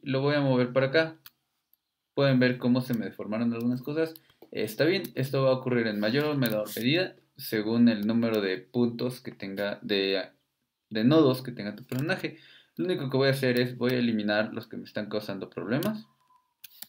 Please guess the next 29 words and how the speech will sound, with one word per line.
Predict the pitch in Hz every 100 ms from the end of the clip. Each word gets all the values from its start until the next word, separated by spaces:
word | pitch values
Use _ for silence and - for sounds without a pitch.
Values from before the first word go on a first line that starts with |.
| - - _ -
Esto | 117 117
lo | 107
hago | 104 104
simplemente | 107 98 98 104 104
con | - 101
la | 107
herramienta | 104 101 101
de | 98
pluma | 147 151 214 - _ - _ -
y | 127
dando | 135 143 139
clic | 127
sobre | - 131 131
el | 160
nodo. | 180 143 - _ _ _ _ _ _ _ _ _ _ _ _ _ _ _ _ _ _ _ _ _ _ _ _ -
Incluso | 107 107 117 107 117 -
este | - 143 - 156 - - -
lo | 110 101
podemos | - 104 95 95 101 107 - _ _ _ _ _ _ -
quitar. | 131 175 175 - - _
Por | - 156
eso | 180 175
es |
muy | 147 143
importante | 139 156 156 143 139 139
que | - 143 135 -
hagan | 127 135 135
sus | - 135
dibujos | 131 107 - 123 135